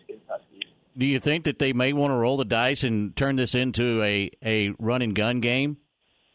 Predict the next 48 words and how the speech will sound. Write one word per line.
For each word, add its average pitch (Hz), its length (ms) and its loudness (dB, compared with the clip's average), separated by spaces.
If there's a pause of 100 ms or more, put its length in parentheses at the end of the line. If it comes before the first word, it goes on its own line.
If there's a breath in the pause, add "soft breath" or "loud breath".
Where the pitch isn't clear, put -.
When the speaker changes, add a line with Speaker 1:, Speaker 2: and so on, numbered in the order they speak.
(1000)
Speaker 1:
I, 151 60 0
I, - 120 -2
I, 151 500 -4
I - 40 0
don't 208 220 -2
think 254 180 -4
it 226 80 4
would 208 160 2
be 196 120 -2
a 190 60 0
bad 180 220 0
idea. 170 420 2
I 170 120 0
mean, 165 260 -2 (300)
at 185 120 -4
this 240 140 0 (220)
point, 175 260 -6 (400)
you 156 80 -2
know, 151 100 0
I, 151 220 -2 (100)
I 165 120 -6
think 180 180 -2
I 151 140 0
saw 156 180 2
there 147 120 0
was, 135 120 -2
what, 127 240 0
one 160 240 0
perfect 160 520 -2 (460)
bracket 143 420 -2
left 151 300 2
in 147 100 -2
the 135 80 0
country, 139 640 0
and 120 160 -6 (200)
that, 151 260 2
that 175 180 -2
bracket 156 380 0
actually 147 320 0
has 139 240 0
uconn 135 380 -4
winning 139 240 -2
it 127 100 2
all. 131 280 4
And 127 180 -4
so 127 260 2 (320)
at 131 80 -4
this 214 140 0